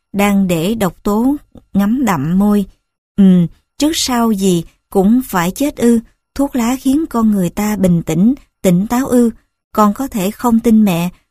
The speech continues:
nhưng rồi cứ lớn lên và cuộc đời sẽ chỉ cho con thấy ngoài kia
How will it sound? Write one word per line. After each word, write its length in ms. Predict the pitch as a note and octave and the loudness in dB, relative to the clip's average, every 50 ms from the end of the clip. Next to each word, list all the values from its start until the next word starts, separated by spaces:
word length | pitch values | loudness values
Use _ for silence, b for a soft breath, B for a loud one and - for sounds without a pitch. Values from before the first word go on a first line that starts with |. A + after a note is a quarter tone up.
| _ _ _ | _ _ _
nhưng 260 | - G3+ G3+ G3 G3 F#3+ | 0 2 2 2 2 0
rồi 260 | F#3 F#3 F3 E3+ D#3+ - | 0 -2 -2 -4 -4 -2
cứ 140 | A3 A#3 | -2 0
lớn 280 | B3 B3+ A#3+ A#3 B3+ C#4+ | 0 0 0 0 0 0
lên 260 | C#4 B3+ A#3 A3+ A3 G#3+ - _ _ _ _ - | 0 2 2 2 2 0 -2 _ _ _ _ -6
và 120 | G#3 F#3+ | -6 -4
cuộc 220 | F#3 F#3 - - | -4 -6 -8 -6
đời 260 | - F#3+ F#3 F3+ E3+ E3 | -4 -2 -2 -2 -2 -2
sẽ 200 | - - F#3 G#3 | -4 -4 -6 -6
chỉ 280 | - - E3 E3 G#3 | -6 -6 -4 -4 -4
cho 120 | - A#3+ A3+ | -4 -6 -6
con 260 | - A3+ A3 G#3+ G#3 | -4 -4 -2 -2 -2
thấy 340 | - G#3+ G#3 A3 B3+ D4 b b b _ _ _ _ | -2 -2 -2 -2 -2 -2 b b b _ _ _ _
ngoài 220 | - F#3+ F#3 E3+ D#3 - | -4 -4 -2 -4 -4 -6
kia 280 | - G#3+ G#3+ G#3+ G#3 G3+ | -2 0 0 0 0 -2